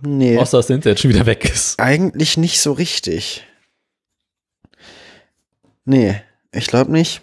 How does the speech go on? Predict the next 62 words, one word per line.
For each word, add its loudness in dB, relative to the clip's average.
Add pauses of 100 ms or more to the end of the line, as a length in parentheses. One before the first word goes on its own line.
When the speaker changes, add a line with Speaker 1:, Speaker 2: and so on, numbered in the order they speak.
Speaker 1:
Mir -2
fällt -2
grad 0
nichts -6
mehr 0
ein, 0
aber -2 (100)
jetzt -6
bist -6
du -8
gerade 2
auch 0
wieder 2
weg -2
schon 0
wieder. 2 (1700)
Der -2
Krause 2
ist 0
schon -2
wieder 2
verschwunden. 0 (260)
Ja, 4
was 0
will 0
man 2
machen? -2 (680)
So 2
ist -2
das -4
Leben. 0 (640)
Ah, 0
da 4
ist 4
er 4
wieder. 2 (760)
Ich -12
hab -2
grad 4
Speaker 2:
Alles, 4
Speaker 1:
nur 4
Speaker 2:
was 4
Speaker 1:
gesagt, -
Speaker 2:
von -2
Speaker 1:
dass 0
Speaker 2:
dir 2
Speaker 1:
wir 2
wahrscheinlich 0
Speaker 2:
ankommt, 0
Speaker 1:
keine 4
Speaker 2:
war, 0
Speaker 1:
Themen 4
Speaker 2:
so 0
Speaker 1:
mehr 2
Speaker 2:
ist 2
Speaker 1:
haben, 0
Speaker 2:
das 0
Speaker 1:
dann 0
warst 0
du 0
Speaker 2:
Leben. -2 (100)
Speaker 1:
weg. -20